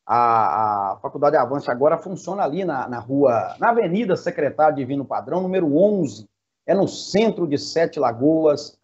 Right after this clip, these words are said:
ali, é, é, é, pertinho da rodoviária, né?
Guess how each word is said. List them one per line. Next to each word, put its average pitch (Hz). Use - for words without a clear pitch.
ali, 127
é, 254
é, 113
é, 104
pertinho 240
da 202
rodoviária, 113
né? 147